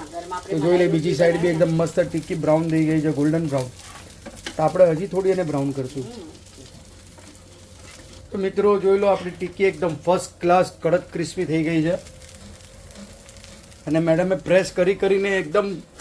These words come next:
Speaker 2: કે ને અંદરથી પકાવી નાખી છે ટિક્કીને.
Speaker 1: હમ, કેમ કે બેઉ સાઈડથી થોડી ક્રિસ્પી હોય ને તો ટેસ્ટ સરસ લાગે.
Speaker 2: બરાબર.
Speaker 1: તો ચલો આવી રીતના હું ફટાફટ પહેલા ટિક્કી બનાવી લઉં, પછી આપણે મસ્ત
Speaker 2: ડાઇનિંગ ટેબલ પર મળીએ.
Speaker 1: બનાવીએ.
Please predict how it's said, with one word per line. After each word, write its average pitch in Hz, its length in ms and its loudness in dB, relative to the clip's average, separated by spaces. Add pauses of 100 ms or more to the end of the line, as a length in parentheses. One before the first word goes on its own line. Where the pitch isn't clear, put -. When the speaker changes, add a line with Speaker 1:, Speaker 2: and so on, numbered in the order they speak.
Speaker 2:
કે 214 140 -4
ને 240 80 -2
અંદરથી 196 440 2
પકાવી 185 380 0
નાખી 170 260 2
છે 160 120 2
ટિક્કીને. 160 600 -4
Speaker 1:
હમ, - 1200 -18
કેમ 202 100 -14
કે 233 140 -16
બેઉ 226 220 -14
સાઈડથી 254 340 -10
થોડી 277 200 -8
ક્રિસ્પી 262 480 -16
હોય 370 140 -6
ને 226 260 -8
તો 247 360 -4
ટેસ્ટ 233 400 -12
સરસ 226 480 -12
લાગે. - 360 -14
Speaker 2:
બરાબર. 135 420 -4 (1500)
Speaker 1:
તો 190 260 -10
ચલો 202 80 -10
આવી 196 280 -6
રીતના 202 220 -14
હું 214 100 -12
ફટાફટ 208 440 -12
પહેલા 214 140 -10
ટિક્કી 208 320 -14
બનાવી 208 360 -8
લઉં, 285 140 -8 (140)
પછી 196 260 -14
આપણે 214 320 -12 (680)
મસ્ત 214 460 -14
Speaker 2:
ડાઇનિંગ 190 340 2
ટેબલ 196 260 4
પર 196 180 2
મળીએ. 170 320 2
Speaker 1:
બનાવીએ. - 340 -8